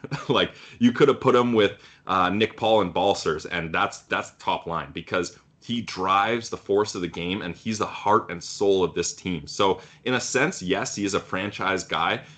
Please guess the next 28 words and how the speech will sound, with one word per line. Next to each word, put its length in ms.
but 100
I 60
think 440
in 220
a 160
general 540
term, 520
he's 180
not 220
gonna 100
put 180
up 140
those 160
points 520
that 220
franchise 540
guys, 540
uh, 200
normally 500
would. 360
But 300
you 140
can 140
pencil 360
Brady 380
Tkachuk 420
in, 320
uh, 160